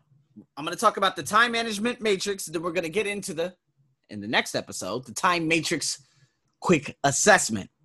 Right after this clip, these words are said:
So let's break this down. We have one, two, three, four. Quadrant one, top left. Top, uh, quadrant two, top right. Bottom left, bottom right.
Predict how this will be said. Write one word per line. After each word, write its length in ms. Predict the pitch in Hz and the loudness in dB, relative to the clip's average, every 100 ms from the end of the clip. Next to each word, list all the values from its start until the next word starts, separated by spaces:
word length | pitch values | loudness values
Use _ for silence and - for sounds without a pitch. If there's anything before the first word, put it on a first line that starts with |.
| _ _ _ _ _ _ | _ _ _ _ _ _
So 580 | - - 226 175 151 131 - | -2 4 8 10 8 4 -6
let's 420 | 156 214 466 - | 0 4 4 4
break 300 | 240 220 - | 6 6 4
this 180 | 151 - | 2 4
down. 380 | 117 90 - - - - - _ _ _ | 0 0 -4 -6 -14 -20 -20 _ _ _
We 260 | 147 226 202 | 4 8 10
have 480 | 226 208 185 175 - _ | 10 10 10 6 -2 _
one, 440 | 131 220 311 392 | 4 6 6 4
two, 320 | - 226 240 | 2 4 4
three, 280 | 226 185 196 | 2 2 2
four. 380 | 190 165 110 - _ | 2 2 2 0 _
Quadrant 400 | - 185 196 170 | 6 6 6 4
one, 280 | 190 247 269 | 6 6 4
top 320 | 202 170 147 | 8 8 8
left. 260 | 151 110 - _ | 0 0 -8 _
Top, 220 | - 185 - | 4 4 6
uh, 280 | 147 135 123 | 2 2 2
quadrant 420 | 180 190 196 156 | 4 4 4 -2
two, 340 | 240 269 311 - _ _ | 0 2 0 -4 _ _
top 240 | - 147 - | 4 4 6
right. 340 | 160 139 82 - _ _ _ _ | 4 4 2 -10 _ _ _ _
Bottom 340 | - 143 185 214 | 2 8 8 8
left, 240 | 185 185 | 6 8
bottom 300 | 160 139 113 | 8 8 6
right. 220 | 92 69 | -2 -4